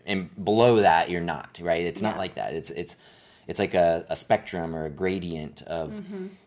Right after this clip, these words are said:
Speaker 1: like, a dimmer switch, you know, ramping up. And, you know,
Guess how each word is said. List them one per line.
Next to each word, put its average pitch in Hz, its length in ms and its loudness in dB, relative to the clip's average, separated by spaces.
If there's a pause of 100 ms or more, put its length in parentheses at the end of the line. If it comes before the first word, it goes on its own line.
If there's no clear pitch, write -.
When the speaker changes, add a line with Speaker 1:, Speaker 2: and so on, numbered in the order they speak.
Speaker 1:
like, 85 160 -4
a - 40 -2
dimmer 104 360 2
switch, - 600 -6 (220)
you 92 100 -8
know, 80 140 -4
ramping 92 460 -4
up. 98 220 -4
And, 82 220 -8
you 104 140 -6
know, 90 240 -4